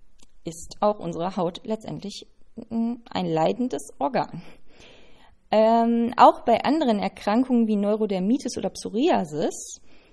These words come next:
ist es eigentlich unerlässlich, den Darm mit zu beachten. Also, wenn du unter diesen Erkrankungen leidest, dann bitte, ähm, denke nicht, dass es jetzt die Lösung ist, da immer Cortison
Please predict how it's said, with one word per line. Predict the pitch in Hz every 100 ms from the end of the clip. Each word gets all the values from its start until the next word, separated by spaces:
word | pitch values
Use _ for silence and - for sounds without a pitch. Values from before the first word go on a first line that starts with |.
| -
ist | 214 214
es | -
eigentlich | 202 214
unerlässlich, | - 262 247 214 240 233 233
den | 208
Darm | 196 196 214 202
mit | 208
zu | - -
beachten. | - - - - - - - _ _ - - - -
Also, | - 190 190 185 196 190 196 - - _ -
wenn | 175 202 247
du | 254
unter | 240 247
diesen | 220 226 226 226 -
Erkrankungen | 202 - 208 233 226 208
leidest, | 185 185 190 165 - - - - -
dann | 196 214 247 269 - - - _ - - - - -
bitte, | 196 247 - 156 160 - - - _ - - - - -
ähm, | 208 208 208 202 208
denke | 202 214 247 233
nicht, | 214 277 -
dass | 226 -
es | 208
jetzt | 202 - - - _ _ _ - - - - -
die | 202 214 220
Lösung | 208 214 214 208 -
ist, | 208 - - -
da | 190 190
immer | - 208 190
Cortison | 196 196 - 175 180 202 214